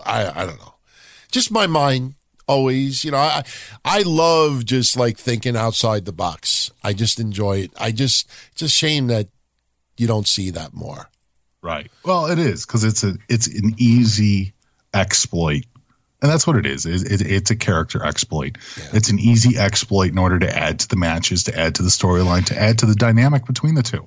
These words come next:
Speaker 1: Yep.
Speaker 2: But your Asuka's main default or, or her main defining negative trait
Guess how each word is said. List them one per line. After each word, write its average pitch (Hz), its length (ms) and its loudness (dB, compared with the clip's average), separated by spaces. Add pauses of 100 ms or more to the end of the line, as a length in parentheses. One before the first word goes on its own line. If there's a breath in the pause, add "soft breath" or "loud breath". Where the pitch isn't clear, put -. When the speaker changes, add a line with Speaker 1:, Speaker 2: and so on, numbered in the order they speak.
Speaker 1:
Yep. 143 220 0 (640 loud breath)
Speaker 2:
But 104 360 0 (120)
your 110 640 2 (840 loud breath)
Asuka's 101 1000 0
main 95 800 2 (500 soft breath)
default 90 720 0
or, 85 140 2 (100)
or 80 220 -2
her 85 80 0
main 87 460 2 (100)
defining 87 560 2
negative 90 360 2
trait 120 440 2